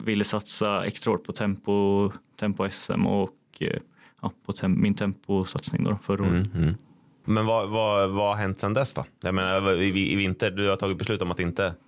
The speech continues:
Speaker 1: Ja, nej, jag,
Speaker 2: vara kvar.
Speaker 1: det var
Speaker 2: Ja.
Speaker 1: väl, eh, jag körde då min sista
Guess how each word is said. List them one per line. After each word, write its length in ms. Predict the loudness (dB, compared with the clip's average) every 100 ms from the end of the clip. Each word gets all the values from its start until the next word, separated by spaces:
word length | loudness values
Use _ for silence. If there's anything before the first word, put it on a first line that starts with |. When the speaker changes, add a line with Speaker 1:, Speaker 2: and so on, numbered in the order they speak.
| _
Speaker 1:
Ja, 320 | -4 0 2
nej, 240 | 2 2 0
jag, 80 | -2
Speaker 2:
vara 60 | -4
kvar. 60 | -4
Speaker 1:
det 60 | 0
var 160 | 0 2
Speaker 2:
Ja. 60 |
Speaker 1:
väl, 280 | 0 2 2
eh, 180 | 2 0 -4 -12 _
jag 100 | -4
körde 260 | 0 0 2
då 140 | 4
min 200 | 4 4
sista 560 | 2 -2 -2 -2 0